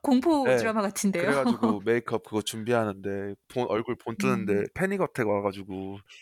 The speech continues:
Speaker 1: <gasps>
Speaker 2: 이 세계에서 단절된 느낌을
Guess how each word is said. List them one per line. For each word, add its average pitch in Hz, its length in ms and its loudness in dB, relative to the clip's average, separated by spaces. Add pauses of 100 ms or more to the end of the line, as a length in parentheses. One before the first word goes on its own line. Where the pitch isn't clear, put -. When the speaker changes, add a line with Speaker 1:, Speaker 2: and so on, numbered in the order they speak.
(260)
Speaker 1:
<gasps> - 440 0
Speaker 2:
이 - 80 -2
세계에서 151 1200 2
단절된 143 560 -2
느낌을 98 560 -6